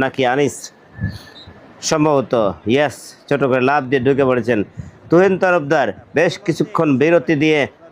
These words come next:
আবারও দম দিতে গেলেন। দেখা যাক, দর্শক কিন্তু তুহিন তরফদারের দম দেখার বেশি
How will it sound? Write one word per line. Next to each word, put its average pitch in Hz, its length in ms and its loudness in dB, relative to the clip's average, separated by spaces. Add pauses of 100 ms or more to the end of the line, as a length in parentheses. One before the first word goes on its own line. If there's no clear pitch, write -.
(140)
আবারও 151 360 2
দম 143 120 2 (120)
দিতে 135 240 0
গেলেন। 120 260 0 (2250)
দেখা 107 300 -2
যাক, 123 180 0 (3000)
দর্শক 113 400 -2
কিন্তু 127 220 0 (120)
তুহিন 127 280 2
তরফদারের 127 540 0 (100)
দম 123 140 0 (180)
দেখার 120 340 -4
বেশি 117 200 0